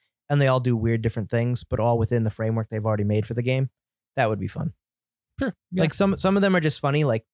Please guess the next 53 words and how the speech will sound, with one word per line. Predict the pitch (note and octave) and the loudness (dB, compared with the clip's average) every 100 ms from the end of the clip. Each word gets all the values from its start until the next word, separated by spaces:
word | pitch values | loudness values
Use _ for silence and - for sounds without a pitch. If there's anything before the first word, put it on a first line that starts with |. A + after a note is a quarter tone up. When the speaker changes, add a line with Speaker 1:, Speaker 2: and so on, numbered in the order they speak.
| - | -8
Speaker 1:
hunting | C3+ B2+ | -4 0
down | B2+ B2 | 2 2
the, | A#2 A2+ A2 G2+ | 4 2 2 0
the | A#2+ | 0
rubber | A#2+ A#2 | 0 0
duck | A2+ A#2 - _ _ _ | 0 0 -4 _ _ _
who | C3 | -4
just | A#2 - | -4 -4
quacks | A2+ A2 - | -4 -4 -4
and | A2+ | -2
laughs | G#2 G#2 - | -2 -4 -4
at | |
you | A#2+ A2+ | -4 -2
while | G#2+ | -2
you | |
try | G#2 A2+ | -2 -2
to | G#2+ | 0
hunt | A2 | -2
it | G2+ | -4
down. | G#2+ G#2+ A#2+ _ _ | -4 -4 -4 _ _
And | C3+ | 0
other | C#3 C#3 | 2 4
ones | C3+ B2+ | 2 2
are | |
like | B2+ A#2+ | 0 -2
the | A#2+ | -4
refrigerator | A2+ G#2+ D3 B2+ G#2 G#2+ | -4 -2 -2 0 0 0
that | G#2 - | -4 -2
bring | A#2 A#2 | -2 0
you | A2+ | 0
to | G#2+ | -2
this | G#2 G#2 - _ _ _ | -2 -4 -8 _ _ _
big | C#3 G#2+ | -4 -2
monster. | A#2 A#2+ A#2 - - - _ - | 0 -2 -4 -8 -12 -12 _ -8
Speaker 2:
Yeah. | C#3 - _ | -8 -10 _
Speaker 1:
Which | B2 - | -4 0
we'll | A2+ | 0
get | A2 | 0
into | G#2+ - | 0 0
in | A2 | 0
the | G2+ | 0
story | - A2+ G#2+ | -2 -2 0
a, | G2+ G2 - | -2 -4 -6
a | A2 | -6
little | A2 G#2 | -4 -6
bit | F#2 | -4
later. | G#2+ G#2 F#2+ | -2 -2 -4
But | G2+ - _ _ _ _ _ _ _ _ | -8 -10 _ _ _ _ _ _ _ _
the | B2+ | -6
flamingo, | B2+ C#3+ C#3+ D3 | -2 2 2 2
did | C#3+ C#3 | 0 0
you | E3 | 0
do, | D#3+ D#3 D3 | 2 2 0